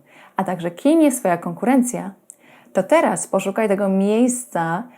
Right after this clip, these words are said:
w którym twoje cechy są ważne dla twoich odbiorców, ale twoja konkurencja ich nie proponuje.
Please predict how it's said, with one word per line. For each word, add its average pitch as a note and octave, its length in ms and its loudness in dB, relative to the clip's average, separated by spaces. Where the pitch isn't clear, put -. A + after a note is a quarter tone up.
w - 60 -20
którym F#3 320 -2
twoje F#3+ 380 2
cechy C#4 240 0
są F#3 240 0
ważne F#3+ 300 2
dla B3 100 2
twoich G3 300 -2
odbiorców, F3+ 560 -6
ale F3+ 280 4
twoja A#3 300 0
konkurencja G3 540 -2
ich - 80 -12
nie F#3 120 -2
proponuje. F3+ 520 -6